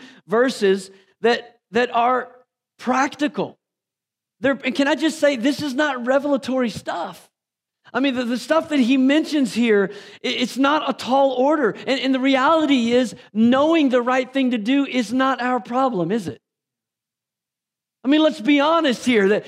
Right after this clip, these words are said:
you know, that, that old adage, "Everything you needed to learn or know you learned in kindergarten," that's true about a lot of stuff, isn't it?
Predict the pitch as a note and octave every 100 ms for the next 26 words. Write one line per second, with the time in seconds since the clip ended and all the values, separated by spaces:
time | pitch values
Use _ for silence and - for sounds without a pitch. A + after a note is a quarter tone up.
0 | - A#3 B3+ A#3+ A3+ B3+ B3+ B3+ B3+ C4+
1 | C4 A3+ B3+ C4 C4 G3+ A#3+ C4 C#4 B3+
2 | C4 B3 A#3+ A#3 B3+ B3 G3+ A#3 G#3+ A3
3 | A#3+ A#3+ B3 - _ - G3 G3 A3+ A#3
4 | A3+ G#3 A3+ A3 A3 G3 A#3 A#3+ A#3 B3
5 | B3+ C#4+ _ _ _ _ _ _ _ -
6 | A4+ - - - A#3 D#4+ C4 G3 A3 G#3
7 | G3 C4+ C4+ - - D#3 D3 A3 D4 E4
8 | F4